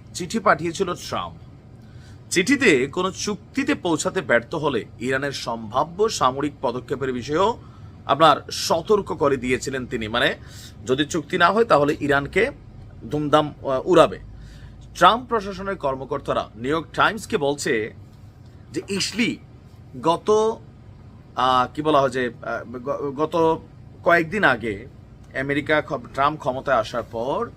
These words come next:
ইরানের পারমাণবিক স্থাপনায় হামলা চালানোর জন্য ওয়াশিংটনের সহায়তা চেয়েছিল।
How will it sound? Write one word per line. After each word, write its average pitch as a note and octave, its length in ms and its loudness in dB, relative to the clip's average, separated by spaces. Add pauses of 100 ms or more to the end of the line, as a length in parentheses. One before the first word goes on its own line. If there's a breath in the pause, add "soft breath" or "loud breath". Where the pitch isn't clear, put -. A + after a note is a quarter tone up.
(680 loud breath)
ইরানের F3 480 4
পারমাণবিক E3+ 920 2
স্থাপনায় E3 600 0
হামলা D3+ 500 2
চালানোর D#3+ 440 2
জন্য F2+ 340 -10 (720 loud breath)
ওয়াশিংটনের D3+ 760 0
সহায়তা A2+ 540 -2
চেয়েছিল। F#2+ 480 -10